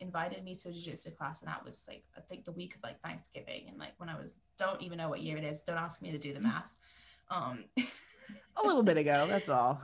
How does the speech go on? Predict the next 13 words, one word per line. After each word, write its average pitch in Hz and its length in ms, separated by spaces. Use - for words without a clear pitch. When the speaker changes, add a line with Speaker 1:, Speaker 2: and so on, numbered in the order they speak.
Speaker 1:
A 294 40
little 311 200
bit 220 160
ago. 160 440
Um, 190 260
and 208 160
this, - 360
this - 420
gym 196 260
was 180 120
called - 160
Gracie 143 300
Tampa, 156 440